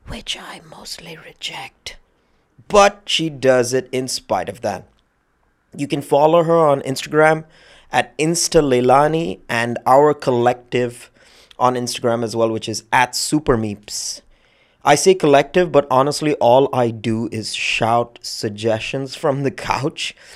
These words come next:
and any couch will do. Um, just so you know, Super Meeps makes things like posters, pins, stickers, and other bibs and bobs that, you know, just, just pop up in our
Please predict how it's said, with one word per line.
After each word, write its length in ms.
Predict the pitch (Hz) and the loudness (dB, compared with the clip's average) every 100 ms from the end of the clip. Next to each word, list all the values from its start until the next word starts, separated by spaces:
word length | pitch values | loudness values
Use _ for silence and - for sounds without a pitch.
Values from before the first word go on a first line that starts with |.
| - - - | -20 -10 0
and 300 | 135 143 139 _ - | 2 0 -6 _ 2
any 240 | 147 160 | 2 2
couch 400 | 147 147 123 120 | 2 4 4 2
will 160 | 120 110 | -2 -2
do. 240 | 104 104 - _ - | -2 -4 -8 _ -4
Um, 360 | 113 113 104 - - - - - | -2 -2 -4 -14 -20 -20 -20 -6
just 180 | 147 160 | -4 4
so 80 | 170 | 4
you 120 | 151 | 6
know, 140 | 156 | 2
Super 320 | 147 185 185 | 4 2 2
Meeps 320 | 180 175 170 139 | 0 -2 -4 -2
makes 380 | 131 135 - | 0 0 -2
things 400 | - 151 143 143 | -2 0 0 -2
like 240 | 135 123 123 | 0 -2 4
posters, 720 | 160 156 - 143 139 139 - | 2 2 0 2 2 0 -4
pins, 520 | - 156 156 156 147 | 2 4 4 0 -6
stickers, 720 | - - - 151 156 143 139 | -8 -10 -4 -2 2 2 2
and 140 | 131 123 | 0 0
other 180 | 135 | 0
bibs 260 | 127 127 120 | 0 0 0
and 140 | 120 | -2
bobs 400 | 113 110 110 - | 2 2 0 -6
that, 300 | - 113 110 | -2 -2 -2
you 80 | 127 | -4
know, 180 | 113 87 | -4 -6
just, 320 | 117 113 - | -8 -12 -12
just 220 | 110 107 | -12 -8
pop 260 | - 110 110 | 0 0 2
up 220 | 120 - | -2 -4
in 80 | 113 | -8
our 240 | 107 101 | -6 -6